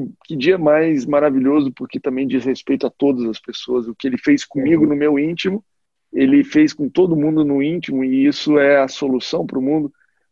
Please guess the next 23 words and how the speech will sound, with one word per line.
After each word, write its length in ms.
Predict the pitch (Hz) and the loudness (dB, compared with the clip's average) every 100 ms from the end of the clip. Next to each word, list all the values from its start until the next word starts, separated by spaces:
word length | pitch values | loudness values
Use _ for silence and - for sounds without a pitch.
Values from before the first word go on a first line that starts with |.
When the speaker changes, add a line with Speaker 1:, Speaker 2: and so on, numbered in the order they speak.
| _ _ | _ _
Speaker 1:
vivendo 440 | 131 123 143 160 | 0 2 2 2
numa 300 | 160 160 156 | 2 2 4
época, 440 | 151 156 - - 123 | 4 2 0 -8 -4
né, 180 | 135 | -2
de, 460 | 135 117 127 120 113 - _ _ _ _ _ _ - - | -2 -4 -4 -4 -6 -14 _ _ _ _ _ _ -20 -14
onde 300 | 147 151 127 | -4 -4 -2
tá, 180 | 143 139 | 0 2
o 140 | 143 | 2
mundo 220 | 151 226 233 | 2 2 2
inteiro 360 | 180 185 190 | 2 2 2
tá 360 | - 170 175 - _ _ _ _ _ | 0 0 0 -4 _ _ _ _ _
à 100 | 147 | -10
procura 480 | 151 165 - 160 185 | -6 -8 -6 0 0
da 140 | 165 156 | 0 -4
solução. 720 | - 170 165 - 131 113 107 _ _ _ _ _ _ _ _ _ _ - - | -4 -4 -4 -6 -12 -12 -16 _ _ _ _ _ _ _ _ _ _ -20 -2
Todo 200 | 175 175 | 0 0
mundo 160 | 180 | 0
tá 100 | 170 | 0
à 40 | 170 | -2
procura 340 | 160 160 165 | -2 -4 -2
da, 320 | 147 160 156 - | 0 -2 -2 -10
da 180 | - 147 | -2 -2
vacina, 640 | 143 143 - 147 127 117 | -2 -6 -8 -8 -8 -12